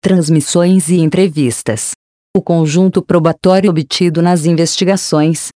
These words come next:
inclusive materiais apreendidos,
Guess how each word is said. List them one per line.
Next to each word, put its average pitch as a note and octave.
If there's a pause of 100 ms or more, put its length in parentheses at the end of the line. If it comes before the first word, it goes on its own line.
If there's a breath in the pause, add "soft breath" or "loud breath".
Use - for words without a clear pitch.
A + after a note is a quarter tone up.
(140)
inclusive G3
materiais F3
apreendidos, E3